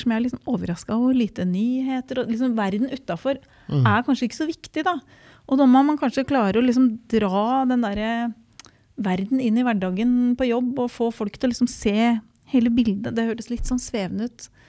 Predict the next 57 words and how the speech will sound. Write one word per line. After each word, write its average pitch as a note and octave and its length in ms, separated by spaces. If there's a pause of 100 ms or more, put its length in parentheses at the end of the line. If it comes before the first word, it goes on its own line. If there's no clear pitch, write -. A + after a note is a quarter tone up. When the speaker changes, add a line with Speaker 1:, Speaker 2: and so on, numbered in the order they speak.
Speaker 2:
Ja, C3+ 140
det C#3+ 80
var D#3+ 140
litt D#3+ 100
svevende. B2+ 320
Men D#3+ 160
jeg, F3+ 300
jeg F3+ 180
Speaker 1:
Men C#4 80
skjønner C4+ 320
dere D4+ 80
litt D4 160
hva C#4+ 140
jeg C4+ 100
vil C4+ 140
fram A3+ 180
til? F#4 240
At C4+ 160
vi C4 80
Speaker 2:
Mm. - 80
Speaker 1:
må, C4+ 140 (960)
du C4+ 80
må D4 100
klare B3 320
å C4 120 (100)
trykke - 400
på A3 100
de B3+ 140
rette - 200
knappene, - 540
da. A#3+ 140
Hvis A3 180
du C#4 80
ansetter - 480
en B3+ 160
atten-åring G3+ 520
i - 40
dag, A#3 240
så A#3 160
har G3+ 400
liksom A#3 220
den A#3 180
atten-åringen, A3+ 720 (640)
hva A3+ 160
er A#3 80
motivasjonen B3 560
for A#3+ 140
å G#3+ 100
gå A3+ 80
på A#3+ 140
jobb? G#3 340
Hva G#3 160
er A3+ 80
motivasjonen A3+ 480
for A#3 140
å - 20
stå G#3 240